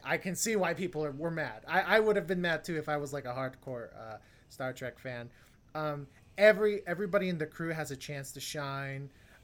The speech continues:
Uh, like I said, uh, DeForest Kelley,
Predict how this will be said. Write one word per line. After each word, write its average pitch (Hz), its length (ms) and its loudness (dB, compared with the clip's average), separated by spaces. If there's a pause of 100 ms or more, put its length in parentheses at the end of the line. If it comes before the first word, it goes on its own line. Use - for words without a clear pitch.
(180)
Uh, 123 380 -6 (680)
like 143 180 -6
I 139 60 -2
said, 135 520 -4
uh, 139 220 -6
DeForest 156 460 -4
Kelley, 156 460 0